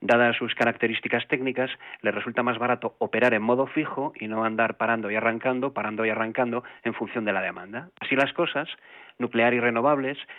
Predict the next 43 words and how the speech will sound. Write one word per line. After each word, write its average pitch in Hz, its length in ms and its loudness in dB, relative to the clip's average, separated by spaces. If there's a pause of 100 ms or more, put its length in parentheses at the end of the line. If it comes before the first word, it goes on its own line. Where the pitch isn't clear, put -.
(140)
y - 60 -10
cuando 107 200 0
hablo 117 120 2
de 120 100 0
renovables 117 380 0
me 107 80 -2
refiero 107 260 -2
fundamentalmente 110 560 -2
a 104 60 2
fotovoltaica 107 640 -4
y 107 80 -2
eólica, 117 400 -2
pujan 123 320 -4
siempre 117 300 -2
a 107 140 -2
cero 113 200 2
euros 131 400 0
en 104 100 -6
esa 101 160 -6
subasta 131 480 -4 (360)
para 110 160 2
que 107 100 -4
siempre 123 380 0
entre 123 260 0
en 120 100 0
el 120 80 0
mercado 120 520 2
la 110 180 0
electricidad 104 600 -2
que - 100 -8
producen, 104 440 -6
o 98 60 -4
sea, 104 280 -2 (260)
para 110 160 0
vender 104 360 -4 (180)
toda 107 260 2
la 98 80 -4
electricidad 95 500 -6
que 95 120 -8
generan. 85 420 -10 (880)
Si 139 60 -2
entre 123 280 2
ellas, 113 280 -2